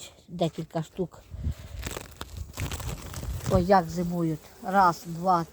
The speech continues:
три, чотири, вісім, вісім штучок. На вісьми улочках з-, е, зимують.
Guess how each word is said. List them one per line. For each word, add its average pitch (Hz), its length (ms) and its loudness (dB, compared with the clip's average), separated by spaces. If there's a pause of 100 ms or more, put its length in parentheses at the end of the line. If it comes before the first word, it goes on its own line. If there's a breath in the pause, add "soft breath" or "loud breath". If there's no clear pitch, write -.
три, 196 260 -4
чотири, 165 280 -10 (840 loud breath)
вісім, 202 600 0 (280)
вісім 190 480 0
штучок. - 640 -6 (1000 loud breath)
На 196 120 4
вісьми 214 400 4
улочках 175 580 2
з-, 170 120 -10
е, - 260 -2
зимують. 170 640 0